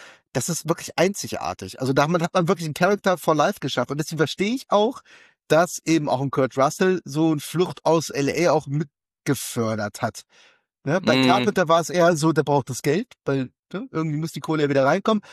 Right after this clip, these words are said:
Speaker 1: Und Russell hat sich gedacht, ja klar, den spiel ich nochmal. Egal, egal wie scheiße die Idee ist.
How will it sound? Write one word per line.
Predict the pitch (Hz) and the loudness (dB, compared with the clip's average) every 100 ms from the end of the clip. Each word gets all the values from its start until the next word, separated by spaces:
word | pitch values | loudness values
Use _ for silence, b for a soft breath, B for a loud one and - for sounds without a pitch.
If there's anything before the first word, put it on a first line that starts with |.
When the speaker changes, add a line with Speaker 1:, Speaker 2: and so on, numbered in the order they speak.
| B B | B B
Speaker 1:
Und | 135 | -2
Russell | 143 - 180 | 0 2 2
hat | - | 2
sich | 156 | -4
gedacht, | 151 135 - | -2 -2 -2
ja | 98 | -4
klar, | - 147 104 | 0 2 2
den | 110 98 | -2 -10
spiel | - 151 | -4 -4
ich | 143 | 0
nochmal. | 165 143 92 98 - _ _ _ - | 0 0 -2 -6 -14 _ _ _ -4
Egal, | 123 - 170 135 - | -4 -2 -2 -2 -6
egal | - 131 143 | -6 0 0
wie | 120 | -2
scheiße | - 92 123 131 | -4 -4 -4 -2
die | 123 | -2
Idee | 117 156 156 | 2 2 2
ist. | 101 - | 0 -8